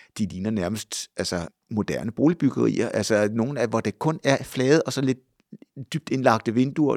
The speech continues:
på de rigtige steder. Men der er ikke mere end det.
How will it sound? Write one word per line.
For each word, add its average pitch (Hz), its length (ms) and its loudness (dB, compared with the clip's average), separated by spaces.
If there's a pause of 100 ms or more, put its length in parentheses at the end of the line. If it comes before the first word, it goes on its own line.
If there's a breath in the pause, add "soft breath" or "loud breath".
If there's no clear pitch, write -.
(120)
på - 60 -2
de 107 140 2
rigtige 117 280 2
steder. 135 320 2 (840 loud breath)
Men 113 420 0
der 98 80 0
er 80 280 -2
ikke 113 200 -6
mere 131 140 -2
end 131 120 -6
det. 139 180 -4